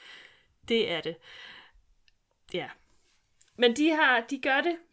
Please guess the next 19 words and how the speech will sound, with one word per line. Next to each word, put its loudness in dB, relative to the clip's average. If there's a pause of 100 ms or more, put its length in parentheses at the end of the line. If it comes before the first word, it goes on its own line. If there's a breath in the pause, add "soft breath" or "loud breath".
(120)
Beboerne 0
i 0
Rungholt, 0 (420)
de -8
truer -2
havet -2
og -8
siger, 0 (160)
at, -6
øh, -4
"Vi -2
er 4
ikke -2
bange -2
for -14
dig. -6
Vi -8
trodser -6
dig. -8